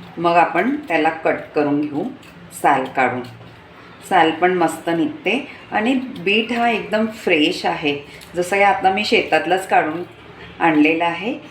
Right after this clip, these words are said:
इतका फ्रेश आहे त्याचा, म्हणजे पानं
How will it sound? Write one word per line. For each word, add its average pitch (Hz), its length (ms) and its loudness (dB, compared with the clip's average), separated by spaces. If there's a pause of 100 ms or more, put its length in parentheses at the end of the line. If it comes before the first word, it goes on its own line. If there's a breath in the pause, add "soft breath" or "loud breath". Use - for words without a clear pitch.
(180 loud breath)
इतका 208 420 -4
फ्रेश 160 460 0
आहे 156 240 0
त्याचा, 160 300 0
म्हणजे 160 260 -2 (520 loud breath)
पानं 147 680 2